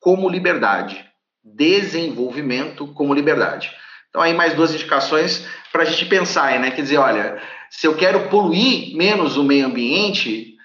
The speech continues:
a gente precisa pensar o que que a gente entende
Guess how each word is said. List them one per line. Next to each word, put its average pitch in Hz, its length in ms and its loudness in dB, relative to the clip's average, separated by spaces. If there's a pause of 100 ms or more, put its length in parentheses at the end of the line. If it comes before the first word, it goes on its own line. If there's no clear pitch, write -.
(220)
a 143 80 0
gente 139 160 -4
precisa 170 220 0
pensar 170 760 0 (540)
o 170 100 -14
que - 140 -16
que - 140 -2
a 226 80 2
gente 196 800 -2 (300)
entende 196 640 -2